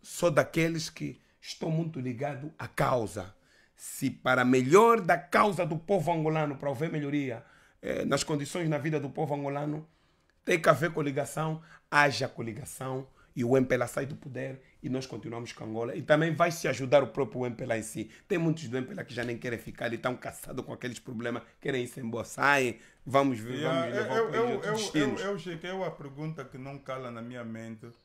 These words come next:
Speaker 2: é simplesmente essa. O que é que leva? Epá, é difícil de entender. Eu, eu não estou a me ver.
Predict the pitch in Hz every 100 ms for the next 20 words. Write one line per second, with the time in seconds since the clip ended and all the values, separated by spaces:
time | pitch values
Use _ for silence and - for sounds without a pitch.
0 | _ - 110 110 120 110 107 95 101 104
1 | 104 101 98 98 95 107 107 _ _ _
2 | _ _ - 117 110 139 135 - 110 107
3 | 113 113 101 101 101 - _ _ _ _
4 | 120 110 123 131 127 110 131 - 110 110
5 | 107 110 110 117 139 160 160 180 220 220
6 | - 190 160 139 123 147 143